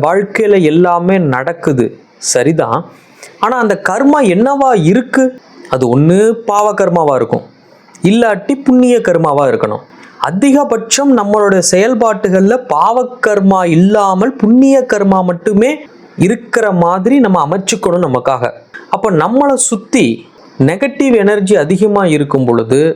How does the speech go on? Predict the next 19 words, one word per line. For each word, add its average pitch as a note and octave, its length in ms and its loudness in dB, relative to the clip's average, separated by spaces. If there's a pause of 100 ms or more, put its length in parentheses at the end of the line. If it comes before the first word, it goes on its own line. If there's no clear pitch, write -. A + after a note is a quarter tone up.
(440)
இல்ல G#3 120 2 (160)
நம்மளை A3 340 0
சுத்தி A3 360 -2 (640)
தேவையில்லாத A3 840 2 (120)
எண்ணங்கள், F3+ 540 2
தேவையில்லாத F#3+ 920 0 (1200)
வெளியில G#3+ 380 2 (100)
இருந்து A3+ 260 2
வர்ற E3+ 300 -2 (600)
விஷயங்கள் G#3+ 580 2
அதிகமா G3 480 0 (140)
இருக்கும் E3+ 340 0
பொழுது, A#2+ 280 0 (840)
நம்ம G#3+ 260 0 (140)
கண்டிப்பா A#3 640 0 (1040)
தவறான A3+ 640 0 (160)
ஒரு F3+ 120 2
சில F#3 220 2
விஷயங்களை F#3+ 560 2